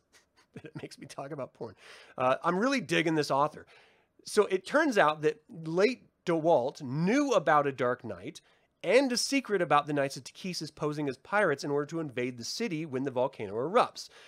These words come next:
Now, Sable had already informed Hogan Bite that there were pirates waiting outside of Sanction in the waters,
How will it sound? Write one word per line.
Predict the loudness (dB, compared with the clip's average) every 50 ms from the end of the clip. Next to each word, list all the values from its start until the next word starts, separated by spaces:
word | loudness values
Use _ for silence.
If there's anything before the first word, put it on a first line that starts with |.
| -12 _
Now, | 0 0 0
Sable | 0 2 2 2 2 2 2 0 2
had | 2 4
already | 4 4 2 2 0
informed | -2 -2 0 0 2 2 0 0
Hogan | -2 -2 -2 -2 -2 -2
Bite | -2 0 -2 -2 -2 -4
that | -8 -8 -4
there | -2 -2 -2
were | -2 -2 -6 -6 -10 -16
pirates | -16 -8 -4 -2 -2 -2 0 -2 -2 -4 -6 -10 -16 -16 -18 _ _ _ _ _ _ _ _ _
waiting | -6 -2 0 2 2 2 2 0 0 0
outside | -2 -4 -6 -8 -6 -2 0 0 0 0 -2
of | -4 -8
Sanction | -6 -4 -4 -2 -4 -4 -6 -8 -6
in | -4 -4
the | -4 -2
waters, | -2 0 0 0 0 0 -2 -4 -4 -6 -8 -10